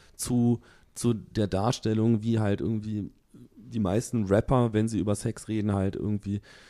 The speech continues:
sich selber und ihren, und ihre merkwürdigen Sexfantasien, ähm,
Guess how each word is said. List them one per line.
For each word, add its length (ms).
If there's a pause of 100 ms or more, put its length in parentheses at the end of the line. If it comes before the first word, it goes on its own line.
sich 280
selber 640 (880)
und 200
ihren, 400
und 180
ihre 280
merkwürdigen 800
Sexfantasien, 1400 (600)
ähm, 600